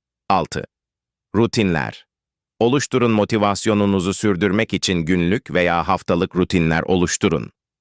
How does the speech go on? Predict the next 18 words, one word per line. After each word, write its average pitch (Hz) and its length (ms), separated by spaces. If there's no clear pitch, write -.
Bu 110 160
rutinler, 120 580
kendinizi 117 560
her 123 220
gün 98 160
motive 92 420
etmenizi 87 480
kolaylaştırabilir. 80 1200
Belirli 110 400
bir 131 100
zaman 110 440
diliminde 101 420
çalışmak 101 640
veya 82 320
egzersiz 85 600
yapmak 87 420
gibi 87 200
rutinler, 80 640